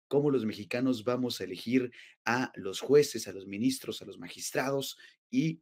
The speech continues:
justamente el sábado dio inicio este proceso, los detalles de la reforma al Poder Judicial. Y bueno, posterior a la sesión del Senado, el presidente de la Cámara Alta, Gerardo Fernández Noroña, pidió que los resultados se publiquen en la Gaceta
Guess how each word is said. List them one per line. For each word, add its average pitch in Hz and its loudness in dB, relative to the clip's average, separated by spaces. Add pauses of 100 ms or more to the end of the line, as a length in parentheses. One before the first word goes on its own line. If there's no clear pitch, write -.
justamente 120 -2
el 95 -8
sábado 104 -2
dio 104 -6
inicio 110 0
este 110 0
proceso, - -6
los 104 -12
detalles 101 -6 (280)
de 113 2
la 117 4
reforma 107 0
al 87 -6
Poder 101 0
Judicial. 101 -6
Y 113 0
bueno, 156 4
posterior 127 4
a 120 6
la 107 0
sesión 170 -2 (240)
del 147 4
Senado, 117 2
el 165 2
presidente 120 0
de 98 -8
la 101 -6
Cámara 120 0
Alta, 131 -2
Gerardo 110 0
Fernández 113 -4
Noroña, 123 2 (300)
pidió 135 4
que 170 2
los 165 6
resultados 123 2
se - -2
publiquen 135 -4
en 107 -4
la 101 -2
Gaceta 117 -4